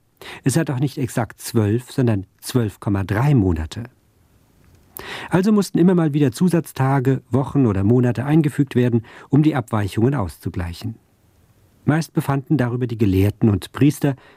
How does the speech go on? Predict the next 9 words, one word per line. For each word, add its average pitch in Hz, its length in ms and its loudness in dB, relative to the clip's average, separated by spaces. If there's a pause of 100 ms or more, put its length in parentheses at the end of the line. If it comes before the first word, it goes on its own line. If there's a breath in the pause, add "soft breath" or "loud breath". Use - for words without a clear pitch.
(180 soft breath)
meist 113 220 -4
nach 104 160 -8
Gutdünken 117 880 2
oder 120 220 0
auch 104 160 -8
nach 101 320 -2
Angebot 92 560 0
und 110 180 -2
Nachfrage. 90 540 -2